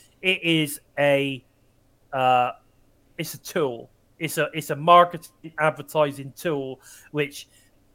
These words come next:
can really help you elevate, um, you know, whatever it is that you're, that you're trying to sell. I, I mean, obviously, we're, we're selling a wrestling product.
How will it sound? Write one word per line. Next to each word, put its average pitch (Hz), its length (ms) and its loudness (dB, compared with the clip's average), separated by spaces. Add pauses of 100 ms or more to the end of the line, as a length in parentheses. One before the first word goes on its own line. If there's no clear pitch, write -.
(320)
can 143 280 -8
really 156 480 -2
help 156 360 0
you 139 300 -8
elevate, 139 540 0 (420)
um, 127 640 0
you 147 120 -8
know, 127 260 -4 (180)
whatever 147 480 -2
it 135 80 -10
is 139 120 -8
that 139 100 -14
you're, 139 260 -6
that 135 120 -10
you're 135 180 -4
trying 123 280 -8
to 120 80 -20
sell. 110 360 -10
I, 123 240 -12
I - 20 -12
mean, 131 160 -10
obviously, 131 360 -10
we're, 135 180 -12
we're 135 160 -8
selling 123 260 -8
a 127 60 -12
wrestling 135 380 -6
product. 135 360 -8